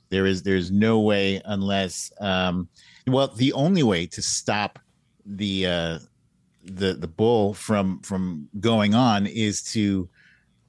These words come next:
uh, elect Democrats to get a majority in the House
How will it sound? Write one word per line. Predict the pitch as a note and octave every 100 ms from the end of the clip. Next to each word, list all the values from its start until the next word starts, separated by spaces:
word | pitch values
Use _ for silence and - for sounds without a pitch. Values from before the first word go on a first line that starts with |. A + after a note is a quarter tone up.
| _ _ _ _ _ -
uh, | A2+ G#2 G2
elect | A2 A2+ A#2+ C#3 - G#2
Democrats | A#2 C3+ C3 G#2+ F2+ F2+ - - - _ _ -
to | A2
get | F2 A2
a | G#2+
majority | F#2+ F2 G2+ G#2 G#2 F#2+ F#2+
in | G#2
the | G2+
House | D#2+ G2+ F#2 F#2 -